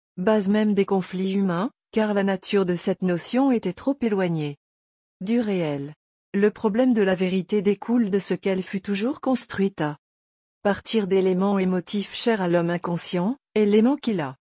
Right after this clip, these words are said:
subjectivisent et rendent l'homme, inévitablement, son esclave. L'évolution de la conscience supramentale éliminera de la conscience humaine le besoin émotif de vérité. L'homme nouveau ne vivra qu'en fonction de son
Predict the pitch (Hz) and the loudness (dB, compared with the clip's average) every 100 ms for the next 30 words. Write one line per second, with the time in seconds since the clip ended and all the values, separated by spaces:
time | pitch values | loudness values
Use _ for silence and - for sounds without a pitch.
0 | _ _ _ _ - - 208 202 208 - | _ _ _ _ -12 -6 -4 0 -2 -2
1 | 226 208 220 196 180 175 165 175 196 277 | -4 0 2 0 0 -2 0 2 2 0
2 | _ - 214 226 214 196 202 175 180 175 | _ -4 2 2 2 0 -2 0 0 0
3 | 220 - _ - 254 226 - - 160 151 | -2 -6 _ -2 0 0 -2 -6 -2 -2
4 | 147 151 _ _ _ _ _ _ 190 202 | -4 -12 _ _ _ _ _ _ 0 0
5 | 214 233 233 - 247 226 208 202 220 208 | 0 -2 -2 -2 0 2 2 0 0 -2
6 | - 220 - - 220 - 196 196 185 214 | 0 -2 -2 -4 -4 0 2 2 0 0
7 | 196 196 196 190 190 196 214 196 180 170 | 0 2 2 2 2 0 0 2 0 -2
8 | 196 196 - 269 - 233 220 208 165 151 | -4 -4 0 0 2 2 2 2 0 -2
9 | 147 _ _ _ _ _ - 165 196 196 | -6 _ _ _ _ _ -14 -4 -2 0
10 | 220 208 202 190 - 285 - 214 202 226 | 2 2 2 0 -2 -4 0 0 2 2
11 | 214 - 151 143 _ _ _ 190 196 208 | 0 -4 -8 -8 _ _ _ -2 2 4
12 | 214 208 254 262 208 208 180 220 277 233 | 4 2 2 2 2 2 0 -2 0 -2
13 | 208 247 240 - 269 226 196 - 147 | -2 -2 -2 -2 -2 -2 -4 -6 -10